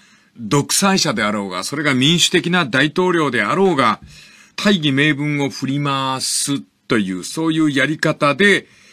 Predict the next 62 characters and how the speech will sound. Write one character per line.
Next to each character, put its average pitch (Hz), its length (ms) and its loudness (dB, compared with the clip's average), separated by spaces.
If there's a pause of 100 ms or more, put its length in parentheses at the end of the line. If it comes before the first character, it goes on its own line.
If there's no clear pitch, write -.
(260)
国 180 200 -2
家 110 140 0
を 98 40 0
引 101 40 -2
っ 101 40 -6 (140)
張 180 100 -2
っ - 60 -12
て 143 120 2
る 113 80 -2
よ 104 240 2
う、 - 120 -16
引 - 220 -10
っ - 60 -20
張 160 100 -2
っ 156 60 -8
て - 160 -4
い 98 60 -2
っ - 20 -8
て 147 240 -2
る 135 80 -4
よ 147 120 2
う 123 40 0
に 104 100 0
見 98 200 0
え 147 60 4
る 139 120 0
け 98 120 -8
ど、 92 240 -8 (420)
そ 131 160 -2
ん 165 60 2
な 220 80 4
立 226 140 2
派 226 140 0
な 226 100 4
も 247 80 2
ん 247 40 2
じ 214 80 2
ゃ 151 80 4
な 131 160 2
い 160 60 0
ぜ 101 260 -6 (140)
と 92 140 -2
い 69 100 -12
う、 - 100 -20
そ - 160 -4
の 180 100 2
一 160 120 0
節 202 300 0
の 190 60 4
中 185 180 -2
に 190 80 -8
こ 202 240 -2
う 208 80 2
い 196 100 0
う 190 100 0
言 160 180 -8
葉 151 200 2
が 87 60 -4
あ - 20 -4
り 76 100 -10
ま 71 120 -12
す。 - 100 -18